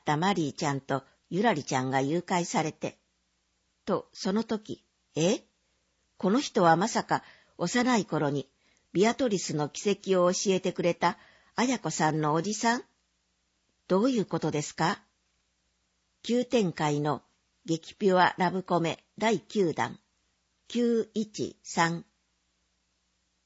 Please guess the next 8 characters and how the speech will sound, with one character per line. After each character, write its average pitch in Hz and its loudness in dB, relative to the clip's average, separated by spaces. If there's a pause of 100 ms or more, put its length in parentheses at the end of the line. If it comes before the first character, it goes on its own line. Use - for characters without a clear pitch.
(1500)
ラ 220 2
ベ 180 2
ル。 - -8 (840)
小 208 0
林 240 2
冬 208 -2
日 - -10
著。 - -4